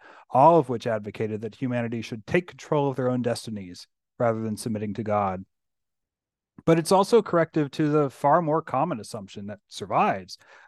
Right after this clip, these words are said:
that meaning derived from Christianity does not extend beyond our planet. Lewis suggests that the opposite might be true, even as he takes us on a tour of some of the most vivid cultures and geographies ever explored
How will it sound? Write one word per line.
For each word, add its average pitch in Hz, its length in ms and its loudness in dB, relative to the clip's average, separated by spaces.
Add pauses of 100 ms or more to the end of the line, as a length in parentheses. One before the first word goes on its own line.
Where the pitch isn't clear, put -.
that 139 140 0
meaning 175 340 2
derived 135 380 0
from 131 140 -10
Christianity 139 640 -6
does 120 160 -10
not 131 200 -4
extend 127 440 -6
beyond 120 360 -2
our 113 140 -2
planet. - 720 -8 (560)
Lewis 139 280 4
suggests 127 480 -6
that 127 140 -6
the 127 120 -2
opposite 127 460 -2
might 110 280 -10
be 110 100 -10
true, 104 480 -4 (380)
even 135 180 0
as 127 180 0
he 123 100 -8
takes - 340 -2
us - 160 -6
on 117 100 -6
a 110 60 -8
tour 143 320 2
of 127 80 -2
some 131 160 -6
of 123 40 -8
the 123 60 -6
most 117 240 -6
vivid 135 400 0
cultures 123 540 -4
and 113 100 -6
geographies 117 600 -4
ever 139 300 2
explored 98 600 -10